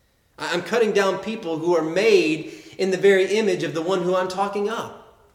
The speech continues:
It, it doesn't make sense. And God would say, "What, what are you thinking, talking me up and praising me up, and yet with the same mouth turning around and talking down another human being who I've made in my image?"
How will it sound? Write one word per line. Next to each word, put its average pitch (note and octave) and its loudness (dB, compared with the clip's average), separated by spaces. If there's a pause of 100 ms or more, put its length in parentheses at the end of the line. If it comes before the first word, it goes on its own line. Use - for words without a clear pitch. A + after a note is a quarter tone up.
(200)
It, F3+ -4
it F3+ 0
doesn't G3 0
make F3+ -2
sense. - -8 (800)
And F#3 -2
God G#3 2
would G3+ 2
say, G#3 4
"What, A3 2
what B3 6
are A#3 0
you A3+ -2
thinking, A3+ 0
talking G3+ -2
me A3 0
up F#3+ 0
and D#3 -4
praising F#3+ 0
me G#3+ -4
up, G3 -2
and F#3 -4
yet F#3+ 0
with F#3+ -4
the E3+ -8
same G3+ -4
mouth G3 -4
turning F#3+ -4
around E3+ -4 (680)
and C3+ -10
talking D3 -6
down C#3+ -2
another C3 -4
human B2 -10
being B2 -8
who B2+ -8
I've B2+ -8
made B2 -10 (640)
in A2+ -10
my A#2 -6
image?" F#2+ -10